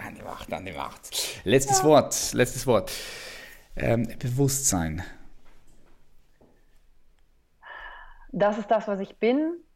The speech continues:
Speaker 2: was wir sind. Und ich hoffe, dass wir darin unser Bewusstsein erhöhen,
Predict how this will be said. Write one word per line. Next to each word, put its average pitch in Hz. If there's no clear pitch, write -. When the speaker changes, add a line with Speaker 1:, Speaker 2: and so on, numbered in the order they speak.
Speaker 2:
was 196
wir 220
sind. 262
Und 202
ich 185
hoffe, 214
dass 202
wir 190
darin 185
unser 196
Bewusstsein 180
erhöhen, 180